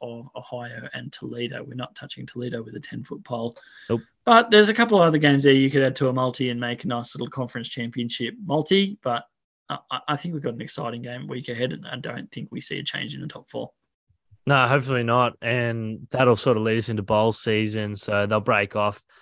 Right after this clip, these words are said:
Speaker 2: have a bit of a break until sort of, like, mid-December to January, I think it is, that it all
Speaker 1: Mm.
Speaker 2: kicks off.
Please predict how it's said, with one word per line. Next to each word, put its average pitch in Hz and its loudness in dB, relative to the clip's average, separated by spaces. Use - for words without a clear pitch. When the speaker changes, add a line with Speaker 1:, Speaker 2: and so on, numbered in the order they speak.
Speaker 2:
have 117 2
a - -2
bit 110 2
of 104 -2
a 107 -2
break 127 0
until 143 -4
sort 131 -2
of, 131 0
like, 127 2
mid-December 123 -2
to 117 -2
January, 120 0
I 117 0
think 110 -6
it 110 -2
is, 113 -2
that 113 0
it 107 2
all 110 4
Speaker 1:
Mm. - -8
Speaker 2:
kicks 113 -2
off. - -2